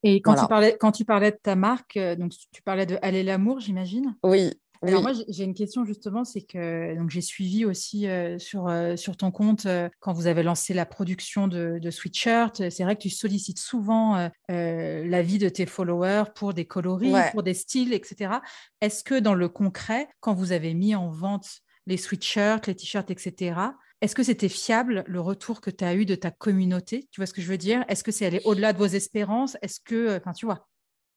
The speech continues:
Speaker 2: Ouais, euh, super bonne question. Et il faut savoir que moi, Aller l'amour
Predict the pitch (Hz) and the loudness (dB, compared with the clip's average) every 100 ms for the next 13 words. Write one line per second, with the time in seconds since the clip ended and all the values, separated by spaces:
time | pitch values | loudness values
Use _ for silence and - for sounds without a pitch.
0 | _ _ 196 180 165 - _ 185 170 165 | _ _ 0 4 4 2 _ 0 2 2
1 | - - 233 233 202 202 196 185 - 190 | -2 -8 -4 -4 -4 -6 -10 -10 -8 -6
2 | 180 202 - - 165 - 208 190 214 226 | -4 -6 -8 -6 -4 -4 0 2 2 0
3 | 220 190 214 233 208 196 185 185 269 233 | 0 0 2 4 4 4 0 0 -2 -2